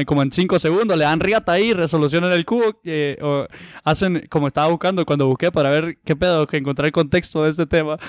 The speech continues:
busqué y salía como que el, el camino, el paso de,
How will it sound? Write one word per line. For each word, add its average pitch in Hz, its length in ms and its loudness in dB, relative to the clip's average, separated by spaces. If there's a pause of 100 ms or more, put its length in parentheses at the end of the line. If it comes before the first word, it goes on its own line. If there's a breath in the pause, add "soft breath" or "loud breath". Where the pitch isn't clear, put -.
(220 loud breath)
busqué 170 340 0
y 190 40 2
salía 170 220 2
como 175 200 0
que 143 220 0 (580 loud breath)
el, 139 520 2 (280)
el 139 180 -2
camino, 139 460 0
el 170 200 -4
paso 165 320 0
de, 143 300 0